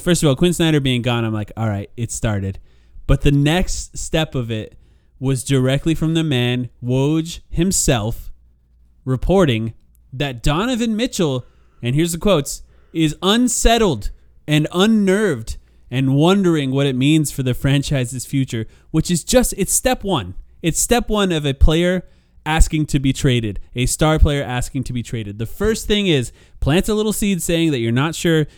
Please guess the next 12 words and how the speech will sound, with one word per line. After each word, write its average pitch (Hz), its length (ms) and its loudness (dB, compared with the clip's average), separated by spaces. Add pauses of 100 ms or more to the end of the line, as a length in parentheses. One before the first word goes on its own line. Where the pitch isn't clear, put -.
(120)
you're 107 140 -2
not 139 180 0
happy, 143 520 0 (340)
you're 127 180 0
a 123 40 2
little 156 260 2
upset, 135 480 0 (120)
and 123 120 -2
this 131 140 -4
is 123 80 -6 (300)
genuinely 170 760 0 (180)
after 143 580 -4